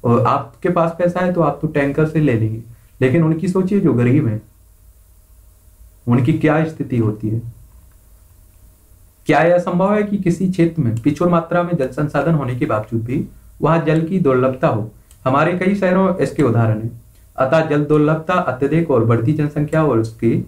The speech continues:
परिणाम स्वरूप जल की बढ़ती मांग और उसके असमान, असमान वितरण का परिणाम हो सकता है। जल अधिक जनसंख्या के लिए घरेलू उपयोग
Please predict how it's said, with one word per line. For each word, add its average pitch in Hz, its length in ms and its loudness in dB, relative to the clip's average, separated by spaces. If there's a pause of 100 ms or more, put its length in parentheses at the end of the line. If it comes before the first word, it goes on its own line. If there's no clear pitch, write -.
(760)
परिणाम 143 360 2
स्वरूप 185 360 0 (140)
जल 160 200 2
की 180 180 -4
बढ़ती 135 300 0
मांग 123 340 0 (200)
और 120 100 2
उसके 147 200 0
असमान, 127 680 0 (960)
असमान 165 680 2 (180)
वितरण 147 380 4
का - 100 0
परिणाम 123 380 0
हो 123 120 -2
सकता - 320 -10
है। 110 140 -6 (440)
जल 151 220 2
अधिक 156 320 0
जनसंख्या 165 480 2
के 185 160 0
लिए 180 260 0
घरेलू 135 320 2
उपयोग 135 440 0